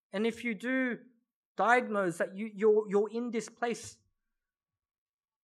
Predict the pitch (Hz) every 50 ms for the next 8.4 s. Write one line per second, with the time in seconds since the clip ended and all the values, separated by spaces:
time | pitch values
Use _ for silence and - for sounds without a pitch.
0 | _ _ _ _ _ _ _ _ - 202 214 254 247 - 269 254 254 - - -
1 | 247 247 247 247 - - 254 226 208 196 208 190 208 196 185 196 196 214 208 208
2 | 208 202 196 208 196 175 - 202 196 185 - 202 185 175 151 - 170 170 - -
3 | - 180 180 175 180 175 170 170 - 196 196 190 170 139 - _ _ _ _ _
4 | _ _ _ _ _ _ _ _ _ _ _ _ _ _ _ - - - 247 277
5 | 294 277 262 - 226 208 196 - - 208 - 233 208 - - - 202 185 180 180
6 | 196 220 - - - 214 165 165 - - _ _ _ _ _ _ _ _ _ _
7 | - 190 175 175 - - 226 220 226 220 - - - 208 196 185 180 185 196 196
8 | - - - - 190 180 175 -